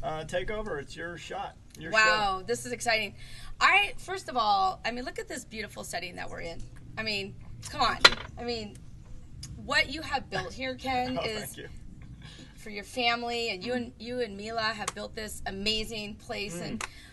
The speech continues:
Speaker 2: you know, you, what I love about this, this podcast is that, you know, you get to, you get to really know people, and, you know,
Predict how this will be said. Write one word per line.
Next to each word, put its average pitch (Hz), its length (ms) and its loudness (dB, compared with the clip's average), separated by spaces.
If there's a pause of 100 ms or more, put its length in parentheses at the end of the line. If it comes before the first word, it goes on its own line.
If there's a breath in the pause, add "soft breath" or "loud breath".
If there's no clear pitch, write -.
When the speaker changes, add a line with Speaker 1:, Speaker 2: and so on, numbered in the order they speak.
(120 loud breath)
Speaker 2:
you 285 120 -6
know, 277 220 4 (100)
you, 262 260 -6 (840 loud breath)
what 277 180 -4
I 427 100 0
love 262 220 10
about 262 200 0
this, 247 340 0
this 233 180 -2
podcast 320 540 0
is 233 160 -4
that, 226 340 4 (440 loud breath)
you 233 100 -8
know, 226 60 6
you 226 180 2
get 254 260 4
to, 254 340 6
you 233 100 -10
get 254 220 2
to 254 120 2
really 226 240 0
know 233 200 -2
people, 247 340 -2
and, 220 300 0
you 254 120 0
know, 226 120 4